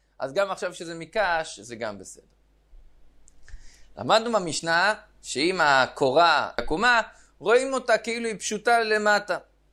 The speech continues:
שואלת הגמרא, פשיטא שאומרים רואים כאילו היא למטה. עונה הגמרא, כמשמע לן כדרבי זרע. דהיינו, שגם אם זה עקום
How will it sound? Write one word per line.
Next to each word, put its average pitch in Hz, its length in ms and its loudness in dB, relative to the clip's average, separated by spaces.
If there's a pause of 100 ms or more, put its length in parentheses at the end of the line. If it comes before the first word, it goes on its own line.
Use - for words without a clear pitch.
(720)
שואלת 156 260 -2
הגמרא, 180 300 2
פשיטא 262 420 -4
שאומרים 208 420 2
רואים 175 280 2
כאילו 165 300 0
היא 160 140 0
למטה. 135 560 0 (720)
עונה 101 260 0
הגמרא, 151 640 2 (1400)
כמשמע 127 560 -2
לן 135 540 2
כדרבי 113 420 -4
זרע. 113 340 -2 (1200)
דהיינו, 139 480 2 (560)
שגם 180 920 0 (120)
אם 147 200 -10
זה 139 200 2
עקום 226 560 -2